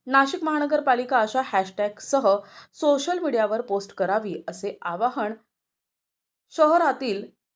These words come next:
शिवसेना पदाधिकारी, विभाग प्रमुख आणि प्रभाग प्रमुखांना करण्यात आले आहे.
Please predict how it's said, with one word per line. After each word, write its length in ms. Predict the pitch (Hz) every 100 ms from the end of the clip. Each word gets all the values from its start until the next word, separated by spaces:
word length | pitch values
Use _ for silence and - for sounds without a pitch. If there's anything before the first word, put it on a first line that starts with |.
| _ _ _
शिवसेना 560 | - 294 349 359 320 311
पदाधिकारी, 680 | 294 254 247 247 240 247
विभाग 340 | 240 214 202 196
प्रमुख 420 | 202 190 202 208
आणि 140 | 185
प्रभाग 520 | 190 185 185 190 190 -
प्रमुखांना 640 | 190 202 190 226 269 262 269
करण्यात 400 | 269 240 254 247
आले 160 | 233
आहे. 240 | 240 240